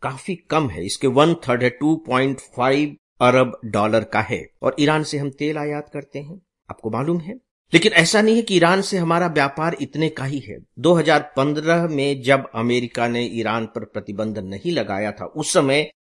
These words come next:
जो हमारा व्यापार था ईरान के साथ वो बहुत ज्यादा था, थर्टीन अरब dollar, थर्टीन अरब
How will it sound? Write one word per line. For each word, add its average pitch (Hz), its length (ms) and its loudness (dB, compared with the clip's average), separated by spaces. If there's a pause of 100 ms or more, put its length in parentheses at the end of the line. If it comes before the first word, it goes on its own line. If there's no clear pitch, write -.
जो 131 160 4
हमारा 120 400 2
व्यापार 113 600 -2
था - 480 -8
ईरान 139 340 0
के 131 160 -6
साथ 110 240 -2 (100)
वो 113 80 -6
बहुत 107 500 -4
ज्यादा 107 280 0
था, 104 340 -6 (280)
थर्टीन 160 840 4
अरब 123 800 0
dollar, 107 360 -4 (380)
थर्टीन 165 640 4
अरब 127 560 2